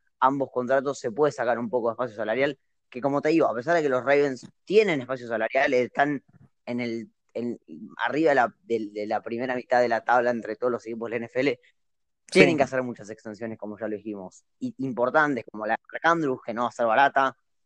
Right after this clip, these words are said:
Speaker 1: Entonces, eh, poder también, además del que ya tenemos, agarrar un poco de espacio
Speaker 2: Sí, sí,
Speaker 1: salarial
Speaker 2: sin duda.
Speaker 1: extra
Speaker 2: Son,
Speaker 1: sería muy bueno.
Speaker 2: eh, poco más de dieciocho millones lo que tienen espacio salarial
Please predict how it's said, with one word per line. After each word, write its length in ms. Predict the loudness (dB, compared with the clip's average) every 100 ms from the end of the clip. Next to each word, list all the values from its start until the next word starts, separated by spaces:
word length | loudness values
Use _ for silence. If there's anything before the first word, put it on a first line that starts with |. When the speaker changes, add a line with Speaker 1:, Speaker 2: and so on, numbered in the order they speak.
| _
Speaker 1:
Entonces, 760 | -8 -4 -4 -4 -6 -14 -20 -18
eh, 100 | -18 -20 _
poder 260 | 2 2 4
también, 420 | 2 2 0 2
además 280 | 2 0 -2
del 100 | -4
que 80 | -6
ya 160 | -4
tenemos, 340 | -2 -4 -6 -4
agarrar 300 | -2 -2 -2
un 80 | -4
poco 200 | -4 -6
de 0 |
espacio 200 | 4 6
Speaker 2:
Sí, 60 |
sí, 60 | 6
Speaker 1:
salarial 220 | 4 2
Speaker 2:
sin 100 | 4
duda. 140 | 6 6
Speaker 1:
extra 120 | 4
Speaker 2:
Son, 100 | -2
Speaker 1:
sería 200 | -2 -2
muy 320 | -2 -4 -2
bueno. 240 | -2 0 -2
Speaker 2:
eh, 60 |
poco 300 | 2 0 2
más 180 | 0 -2
de 80 | -2
dieciocho 480 | -4 -6 -8 -8 -12
millones 480 | -4 0 0 -2 -8
lo 80 |
que 100 | -10
tienen 300 | -10 -12 -12
espacio 340 | -12 -10 -10 -10
salarial 600 | -10 -8 -6 -4 -4 -6